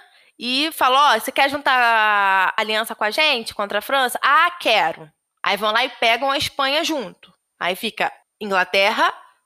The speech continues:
o Papa e a Espanha juntas contra a França.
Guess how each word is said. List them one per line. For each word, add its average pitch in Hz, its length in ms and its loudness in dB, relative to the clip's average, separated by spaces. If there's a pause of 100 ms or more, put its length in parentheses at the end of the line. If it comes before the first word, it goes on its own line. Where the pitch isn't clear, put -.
(140)
o 233 80 -4
Papa 220 560 2 (340)
e - 80 -2
a 311 40 4
Espanha 247 680 0
juntas 233 520 -6 (340)
contra 285 520 0 (280)
a 247 140 2
França. - 680 -2